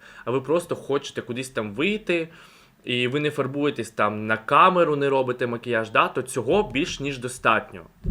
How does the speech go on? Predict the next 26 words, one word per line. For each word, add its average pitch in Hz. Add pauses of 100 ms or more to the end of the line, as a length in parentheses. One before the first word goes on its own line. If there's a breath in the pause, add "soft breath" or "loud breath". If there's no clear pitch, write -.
(280 loud breath)
Якщо 170
ви 170
щось 175
тестували 156
з 135
цього 151
відео, 180
обов'язково 131
пишіть, 143
як 151
вам, 143
як 123
носиться, 156
чи -
подобається 123
вам. 95 (520)
Далі 214
контурування. 185
Це 196
моя 165
улюблена 147
палетка 143
від 120
бренду 120
Sigma 120
Sculpt. -